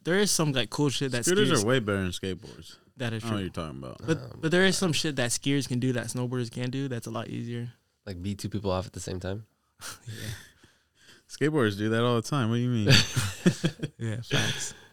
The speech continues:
Speaker 3: I mean, skateboarders don't, like, use their hands like scooter kids do, you know? There's no, like, handlebar for us to hold on to or whatever.
Speaker 1: Just gripping it. They got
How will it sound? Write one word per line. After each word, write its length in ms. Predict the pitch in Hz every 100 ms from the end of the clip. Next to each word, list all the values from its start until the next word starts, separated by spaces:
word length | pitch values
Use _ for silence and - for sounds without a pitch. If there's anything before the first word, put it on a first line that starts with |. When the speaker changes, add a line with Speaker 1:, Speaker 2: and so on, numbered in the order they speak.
| _ -
Speaker 3:
I 120 | 113
mean, 20 | 107
skateboarders 440 | 95 120 113 95
don't, 220 | 87 71
like, 160 | - 69
use 220 | 82 87
their 100 | 73
hands 300 | 120 78 80
like 160 | 64 -
scooter 380 | - - 65 76
kids 320 | - - -
do, 100 | - -
you 80 | -
know? 80 | - 131 _ _ _ _
There's 180 | 98 98
no, 140 | 95
like, 160 | 85 87
handlebar 540 | 95 90 87 82 80
for 120 | -
us 120 | 104
to 80 | -
hold 180 | - -
on 160 | 64 80
to 160 | -
or 100 | 60
whatever. 360 | 50 - - - 120 -
Speaker 1:
Just 180 | 117 -
gripping 340 | 120 117 113
it. 140 | 117 - - _ _
They 120 | 131
got 140 | 123